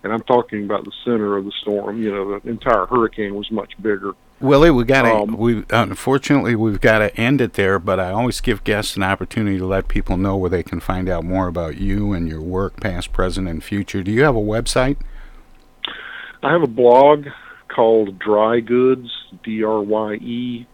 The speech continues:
Speaker 1: Dry Goods. Um, and, uh, I, my, my Facebook page, um, is public, so anybody can follow me on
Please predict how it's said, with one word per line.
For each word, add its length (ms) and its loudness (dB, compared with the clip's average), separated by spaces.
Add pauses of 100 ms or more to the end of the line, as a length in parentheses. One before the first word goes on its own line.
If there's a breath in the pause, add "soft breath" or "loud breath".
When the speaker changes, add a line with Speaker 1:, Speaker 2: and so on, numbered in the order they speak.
Speaker 1:
Dry 360 0
Goods. 440 0 (880 loud breath)
Um, 760 -4
and, 520 -2
uh, 520 2 (100)
I, 560 -4
my, 300 -2 (160)
my 240 -4 (100)
Facebook 400 0 (100)
page, 400 0 (300)
um, 460 -4
is 80 -10 (100)
public, 440 0 (140)
so 200 0
anybody 500 0
can 200 -8
follow 340 0
me 320 -4
on 240 -8